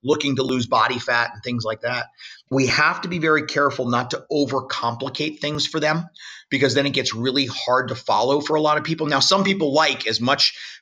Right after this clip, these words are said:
precision as possible, right? They're the baker. They want the very specific measurements. They want to, you know, how much of this do I eat exactly? Do I need to weigh it and things like that? And then you get those that are more the cook you know, that kind of throw some ingredients together and they want some rough guidelines.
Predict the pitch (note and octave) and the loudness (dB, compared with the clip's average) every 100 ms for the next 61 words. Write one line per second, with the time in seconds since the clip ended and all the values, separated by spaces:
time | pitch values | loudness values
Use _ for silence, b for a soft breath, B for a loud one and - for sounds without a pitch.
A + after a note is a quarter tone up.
0 | - C#3+ - - E3 C3 C3 A#2+ - B2 | -6 0 2 2 2 0 0 -2 2 2
1 | A2+ - G2 G2+ A2 C#3+ D#3 D3 A#2+ B2+ | 2 0 0 0 0 2 0 2 0 -2
2 | B2 F#2 - B2+ C3+ C#3 C#3 C3+ C3 - | -2 -4 -4 -2 0 2 2 2 0 -4
3 | B B - C3+ C#3+ - - - D#3 C3 | B B -4 2 2 2 2 2 2 2
4 | C#3+ C3+ C3+ A#2 G2 C3 B2+ B2 A#2+ A#2 | 2 2 2 0 0 0 0 2 0 -2
5 | B2+ G#2+ - - - D#3 D#3+ D3+ D3 C#3+ | -2 -2 -4 -6 2 2 4 2 4 2
6 | C3+ C3 C#3+ C3 B2+ C3 A2+ C3+ C3+ C3 | 2 2 2 2 2 0 2 2 2 0
7 | B2+ A#2 A#2 A#2+ A2+ B2 A#2+ A2+ A#2 A#2+ | 0 0 0 -4 0 2 2 0 -4 -6
8 | C#3+ D#3 F3+ E3+ - D#3 D#3 - B B | -4 0 4 4 6 6 6 2 B B
9 | C#3 C#3 C3+ - - D3 - - B B | 2 6 4 4 2 2 2 -10 B B
10 | B B2+ C3 C3 C3 D3 B2+ D3+ D3 D3 | B 0 2 2 0 -2 0 2 2 2
11 | C3+ A2+ C#3 C#3+ C3 - C3+ C#3+ C#3 D#3+ | -2 0 0 0 -2 0 0 2 0 0
12 | E3 C#3 C#3 C3+ - A#2 A#2+ G#2+ - - | 0 2 2 2 2 2 2 -2 -4 -8
13 | - | -8